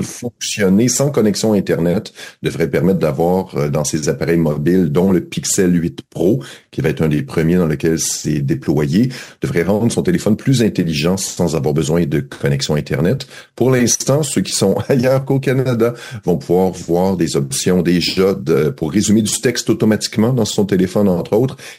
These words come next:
et générer des réponses automatiques plus intelligentes dans son téléphone avec le clavier, euh, Gboard, si jamais vous l'utilisez. Il y a l'autre déclinaison qui est Gemini, euh, ici Gemini Pro,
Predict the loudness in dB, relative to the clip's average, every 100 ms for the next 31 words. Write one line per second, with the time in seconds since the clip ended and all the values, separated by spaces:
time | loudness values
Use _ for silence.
0 | -8 -4 2 2 2 2 2 2 0 0
1 | -2 0 0 -2 -4 -2 0 2 2 0
2 | -2 0 0 0 0 -2 -2 -2 -2 -2
3 | 0 0 0 -2 -4 -2 -2 0 0 -2
4 | -20 -10 -2 0 2 0 0 0 0 2
5 | 0 -4 -8 -8 -4 -2 0 -2 -2 -4
6 | -4 -4 0 0 0 -4 -20 -6 2 4
7 | 4 4 2 4 2 2 2 2 2 4
8 | 4 2 0 0 0 -2 2 2 4 6
9 | 4 4 2 0 0 2 0 -2 _ _
10 | _ _ _ _ _ -2 -2 0 2 2
11 | 4 4 4 4 2 -2 0 0 -2